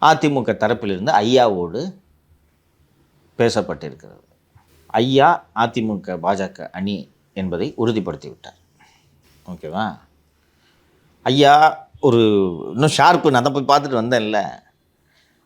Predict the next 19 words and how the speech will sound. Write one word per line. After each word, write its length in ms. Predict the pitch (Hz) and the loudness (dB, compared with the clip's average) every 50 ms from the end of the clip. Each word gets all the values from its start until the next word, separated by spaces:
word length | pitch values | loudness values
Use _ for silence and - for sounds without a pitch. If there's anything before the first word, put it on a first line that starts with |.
| - - | -4 -2
அன்புமணிக்கு 460 | 123 131 156 165 143 135 127 127 160 | -2 0 0 0 0 0 0 2 0
இங்கே 520 | 147 135 131 131 139 131 139 127 107 101 | 0 0 0 -2 2 4 4 4 4 2
திமுக 500 | 95 98 - 151 165 160 151 127 127 110 - | 0 0 0 2 4 4 4 4 2 2 2
கூட்டணியில 540 | 131 143 123 - 135 127 117 113 107 104 110 | 0 0 2 2 0 0 2 0 2 2 2
என்ட்ரி 320 | 131 143 - 151 151 131 127 | 0 0 2 4 4 4 6
இல்லைன்றதையும் 560 | 135 151 165 175 175 170 170 170 170 165 185 | 6 6 6 6 4 4 4 4 6 6 4
அவர் 200 | 202 180 151 131 | 4 4 2 2
புரிஞ்சுக்கிட்டார். 460 | 120 120 117 107 101 - - - - _ _ _ _ _ _ _ _ _ | 0 -2 -4 -4 -8 -8 -10 -20 -20 _ _ _ _ _ _ _ _ _
கடைசியாக 720 | - 117 127 151 175 190 190 190 170 156 143 143 156 196 | 0 0 4 4 4 4 4 2 4 4 4 4 4 0
எனக்கு 260 | 175 143 131 117 117 | 0 0 0 -2 -2
வந்த 240 | 110 107 113 120 127 | -4 -4 -2 -2 -2
தகவல், 640 | - - 98 95 - 104 82 80 85 95 117 - _ _ _ _ _ _ _ _ _ _ _ _ _ _ _ _ _ _ _ _ _ _ _ _ _ _ _ _ _ _ - | -2 0 -2 -2 -2 -4 -6 -6 -8 -10 -10 -12 _ _ _ _ _ _ _ _ _ _ _ _ _ _ _ _ _ _ _ _ _ _ _ _ _ _ _ _ _ _ -2
அன்புமணி 800 | 98 110 139 151 147 139 120 107 95 85 82 95 101 92 - _ _ _ _ _ 107 | -2 0 0 2 0 0 0 -2 -4 -6 -8 -10 -12 -12 -14 _ _ _ _ _ -4
விஜயோடு 600 | 95 107 117 123 139 139 139 135 127 123 123 139 - | -2 -2 0 4 4 4 6 6 4 4 2 -2 -2
கூட்டணி 380 | - 110 110 107 113 104 101 | -2 -6 -6 -4 -4 -4 -4
வைப்பதற்கு 580 | 92 87 87 - 85 80 78 71 67 _ - 131 | -4 -4 -6 -8 -10 -12 -12 -12 -14 _ -10 -8
வாய்ப்பு 320 | 117 82 78 - _ - | -8 -8 -10 -12 _ -20
இருக்கிறது, 340 | - - _ _ - _ _ _ _ _ _ | -20 -20 _ _ -20 _ _ _ _ _ _
வாய்ப்பு 480 | - 95 98 98 95 - 147 147 - | -2 -2 -2 -2 -2 -4 -8 -8 -8